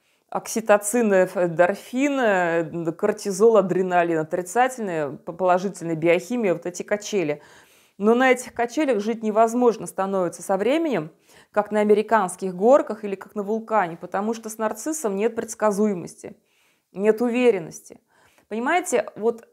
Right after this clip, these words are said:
постоянное ожидание подставы, отсутствие доверия, отсутствие безопасности, уверенность в человеке, это уже на таком этапе, когда он начал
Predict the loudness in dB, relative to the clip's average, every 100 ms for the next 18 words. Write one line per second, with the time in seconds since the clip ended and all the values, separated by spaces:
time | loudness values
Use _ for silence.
0 | -12 -12 -4 -4 0 2 2 0 -6 -6
1 | -6 -6 -6 -2 2 2 2 -4 -6 -6
2 | -8 -4 2 4 4 2 -6 _ _ _
3 | -8 -8 -6 -6 -8 -4 0 0 4 4
4 | 4 2 0 2 2 0 -4 -10 -6 -4
5 | -4 -6 0 4 8 10 10 6 0 0
6 | 0 2 4 2 -2 -16 -18 _ -20 _
7 | -6 -4 2 6 6 6 0 -6 -12 -16
8 | -4 -2 0 -2 -4 -4 -6 -4 -2 -2
9 | -2 -2 -4 -2 0 0 4 2 2 -4
10 | 0 0 0 -2 -6 -8 -12